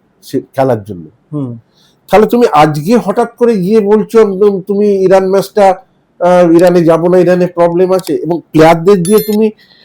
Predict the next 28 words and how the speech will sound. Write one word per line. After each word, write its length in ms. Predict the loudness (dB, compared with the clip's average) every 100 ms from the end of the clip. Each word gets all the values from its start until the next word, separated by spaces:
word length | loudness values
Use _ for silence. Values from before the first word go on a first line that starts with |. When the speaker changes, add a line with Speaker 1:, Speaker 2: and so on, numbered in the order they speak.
| _ _ _ _ _ _ _ _ _ _ _ _ _ _
Speaker 1:
মানে 280 | -2 0 0
কি 200 | 0 -2
বলবো, 300 | 0 2 0
প্লেয়ারদের 520 | 2 2 2 2 2
দিয়ে 140 | 2 2
বলানো 420 | 2 2 4 2
হচ্ছে 480 | 2 -2 -6 -10 -10 _ _ _ _
Speaker 2:
হুম। 200 | -12 -8
Speaker 1:
যে 120 | 0 0
প্লেয়াররা 420 | 4 4 4 2
বলুক 360 | 2 2 2
যে 100 | 0
তারা 340 | 0 2 4 4
যেতে 280 | 4 4 2
চায়নি। 420 | 4 2 0 -10
কিন্তু 260 | _ -6
আমার 380 | -2 -2 0 0
প্রশ্ন 500 | 0 -4 -6 -2 0
হচ্ছে, 340 | 0 -2 -4 -2
আমরাও 360 | -2 0 0
খেলেছি, 480 | 0 0 0 0 -6
আমরাও 400 | -6 -10 -2 -2
কন্ট্রাক্ট 380 | 0 -6 -6 _
ফর্মে 240 | -10 -8 -8
সই 240 | -4 -6
করেছি 420 | -4 -6 -6 -8
ক্লাবের 320 | -8 -6 -6 -8
সঙ্গে, 360 | -12 -18 -18